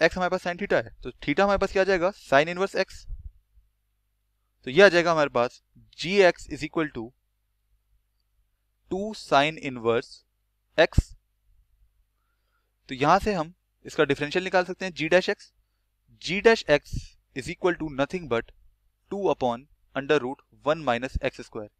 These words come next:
ये हमारे पास G dash x की वैल्यू आ गई। अब हमें फाइंड क्या करना है? हमें फाइंड करना है f dash x divided by G dash x। तो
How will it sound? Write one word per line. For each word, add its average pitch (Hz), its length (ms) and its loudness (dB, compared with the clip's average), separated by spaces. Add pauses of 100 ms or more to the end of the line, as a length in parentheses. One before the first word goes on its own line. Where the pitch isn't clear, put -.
ये 120 120 0
हमारे 139 160 4
पास 139 120 0
G - 60 -12
dash 156 260 0
x 170 100 -12
की 185 100 -16
वैल्यू 175 240 0
आ 170 60 2
गई। 170 120 -4 (480)
अब 175 80 4
हमें 185 180 -4
फाइंड 190 280 -2
क्या 202 100 2
करना 180 220 0
है? 170 60 0
हमें 165 220 -4
फाइंड 160 200 -2
करना 151 200 -2
है 156 120 -4 (200)
f 135 100 6
dash 180 280 4
x - 220 -2 (1500)
divided 135 360 4
by 170 200 4 (460)
G 131 100 0
dash 123 200 4
x। - 340 -10 (800)
तो - 100 -16